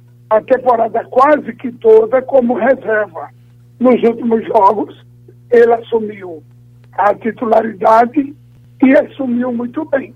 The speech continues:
vinha jogando bem. Agora, futebol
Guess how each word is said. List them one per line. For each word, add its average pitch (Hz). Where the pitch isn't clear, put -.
vinha 226
jogando 233
bem. -
Agora, 226
futebol 240